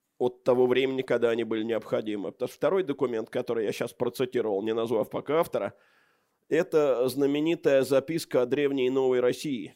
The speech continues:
Это Николай Михайлович Карамзин. И, соответственно, эта записка будет подана императору Александру Первому в тысяча восемьсот одиннадцатом году.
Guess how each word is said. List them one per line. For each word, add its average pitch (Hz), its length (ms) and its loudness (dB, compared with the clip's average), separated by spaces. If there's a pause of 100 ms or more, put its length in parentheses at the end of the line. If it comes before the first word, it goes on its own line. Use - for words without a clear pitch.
Это 113 240 -6
Николай 131 340 0
Михайлович 135 420 -2
Карамзин. 127 540 -2 (800)
И, 120 120 -4
соответственно, 147 560 -2
эта 139 240 -2
записка 135 500 -2
будет 139 400 -2
подана 127 460 2
императору 131 580 0
Александру 120 580 -2
Первому 131 440 -2
в - 60 -8
тысяча 143 280 -4
восемьсот 139 520 -2
одиннадцатом 131 580 0
году. 123 360 -2